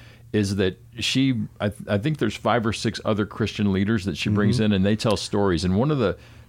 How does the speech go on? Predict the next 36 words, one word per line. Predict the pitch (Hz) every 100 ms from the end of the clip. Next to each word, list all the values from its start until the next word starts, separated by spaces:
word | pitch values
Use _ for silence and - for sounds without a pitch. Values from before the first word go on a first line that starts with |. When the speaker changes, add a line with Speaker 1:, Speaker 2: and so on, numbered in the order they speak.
| -
Speaker 1:
people | 120 104
that | 98 80
she | 101
brought | 98 92 107
in | 113
was | 90 80
John | 98 85 85
Maxwell. | 92 95 - 82 76 - - - - -
And | 107 107 - -
he | 101 127 143
talked | 113 - 127 -
about, | 107 101 92 - - - - -
it | 123
doesn't | 170 160
have | 139 120
to | 104
be | 113
spectacular. | - 92 87 95 92 95 78 65 - - - - - - -
Like, | 104 113
he | 143 156
just | 151 -
listed, | 131 117 117 101
like, | 98
five | - 101 104
quick | - 98
things. | - 90 80 -
Just | 107 135 - -
catch | 170 -
someone | - 147 135 120
doing | 101 113 104
right. | 85 92 82 60 - - - - - - - - - 98
Give | 113 151
someone | - 147 131 131
a | 110
sincere | - 107 90 - 113 107
compliment. | - 92 95 82 76 65